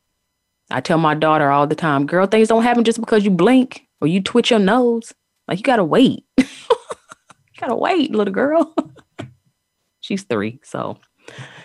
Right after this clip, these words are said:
she's not gonna have a lot of <laughs> patience. And so, again, write all of your thi-, all the things that you want to release,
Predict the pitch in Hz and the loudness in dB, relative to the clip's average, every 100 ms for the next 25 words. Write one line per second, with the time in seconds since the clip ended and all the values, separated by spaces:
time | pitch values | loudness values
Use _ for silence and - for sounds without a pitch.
0 | _ - 170 120 120 117 - 180 - 139 | _ -14 -6 -4 -4 -4 -2 -2 -2 -6
1 | 139 - - 170 - - - - - - | -2 -2 -4 -8 -12 -20 -20 -20 -20 -20
2 | - - - - - _ _ _ _ _ | -20 -20 -20 -20 -20 _ _ _ _ _
3 | _ _ _ _ 208 208 226 214 214 214 | _ _ _ _ -2 0 2 4 2 2
4 | 180 185 269 277 131 123 - _ _ _ | 0 0 2 2 0 -4 -12 _ _ _
5 | _ _ _ _ _ _ _ - 123 123 | _ _ _ _ _ _ _ -12 -4 -2
6 | 131 151 165 180 185 190 196 _ _ 190 | 2 2 2 2 2 2 -2 _ _ -2
7 | - 165 180 185 190 196 190 190 208 196 | 0 0 0 0 -2 -2 -2 -6 -4 0
8 | 196 - 185 185 208 220 | -2 -2 -4 0 2 0